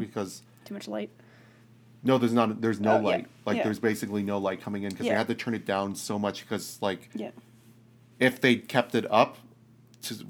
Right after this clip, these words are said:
Speaker 2: for enough to see in the stars, it would just be completely white, these photos.
Speaker 1: That's, well, that's what I mean. There's too much light exposure, so they had to turn the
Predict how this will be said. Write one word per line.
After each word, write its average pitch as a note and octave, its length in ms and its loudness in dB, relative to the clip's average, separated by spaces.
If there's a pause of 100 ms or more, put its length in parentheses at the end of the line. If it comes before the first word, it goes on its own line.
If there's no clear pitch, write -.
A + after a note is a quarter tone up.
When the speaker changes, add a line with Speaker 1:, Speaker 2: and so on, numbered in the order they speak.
Speaker 2:
for A2 160 2
enough G#2 220 0
to G#2 80 -10
see - 120 -6
in G#2 60 -2
the G2 60 -6
stars, A2+ 360 0
it A#2+ 60 -2
would A2 100 0
just G#2+ 200 -2
be - 80 -4
completely G#2 600 -6
white, F2 480 -2
these F#2 180 -4
photos. - 160 2
Speaker 1:
That's, B3+ 240 4
well, B3 80 4
that's A#3+ 120 4
what A#3 80 2
I G#3+ 60 4
mean. G3+ 120 2
There's G#3 180 -2
too A#3+ 120 0
much G#3+ 200 0
light F#3+ 180 2
exposure, F#3+ 460 -4
so - 120 -10
they F#3 40 -4
had F#3 80 -2
to F3+ 80 -8
turn F#3 260 -6
the F3+ 180 -4